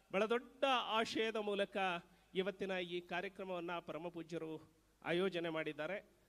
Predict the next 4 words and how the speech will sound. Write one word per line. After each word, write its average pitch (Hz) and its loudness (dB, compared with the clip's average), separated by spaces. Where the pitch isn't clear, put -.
ತಮ್ಮ 147 -4
ಸಮಯವನ್ನ 160 -4
ಹೆಚ್ಚು 156 -8
ತಗೊಳ್ಳೋದಿಲ್ಲ. 156 -4